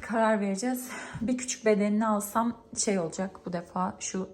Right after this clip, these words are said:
diz kısmı kötü olacak. Biliyorsunuz benim bacaklarım kalın olduğu için diz, e, birazcık bende şey oluyor. Yani bu, bu, şu kısımda, bacak kısmında bazen sıkıntı olabiliyor. Bilmiyorum, birazcık bakacağım, ona göre vereceğim ya da kalacak.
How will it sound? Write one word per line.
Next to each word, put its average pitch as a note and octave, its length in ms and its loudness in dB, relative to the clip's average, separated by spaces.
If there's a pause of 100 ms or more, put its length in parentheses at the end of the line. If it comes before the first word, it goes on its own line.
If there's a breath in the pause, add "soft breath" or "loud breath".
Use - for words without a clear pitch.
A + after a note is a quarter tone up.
diz G3 240 -2
kısmı G3 360 -4
kötü - 260 -8
olacak. E3 300 -6
Biliyorsunuz F#3+ 420 -8
benim F#3 140 -2
bacaklarım F3 480 -6
kalın F3+ 280 -4
olduğu F3 280 -4
için G#3+ 340 -2 (500 loud breath)
diz, F#3+ 380 -2
e, F3+ 400 -4 (260)
birazcık F#3 440 -6 (200)
bende F#3 480 -2 (100)
şey E3+ 240 -2
oluyor. D#3 260 -6 (200)
Yani E3+ 220 -6
bu, F#3 160 -6 (160)
bu, G3 220 -6
şu - 280 -6
kısımda, F#3 460 -4
bacak F#3 300 0
kısmında G3 520 -2 (120)
bazen F#3 260 0
sıkıntı G3 400 -4
olabiliyor. F#3 460 -2 (520 loud breath)
Bilmiyorum, A#3+ 280 6
birazcık A#3 340 2
bakacağım, B3+ 440 0
ona A3 180 4
göre G#3+ 240 2
vereceğim G#3 420 2
ya F3 120 -4
da A3 180 2 (220 loud breath)
kalacak. G#3 640 -4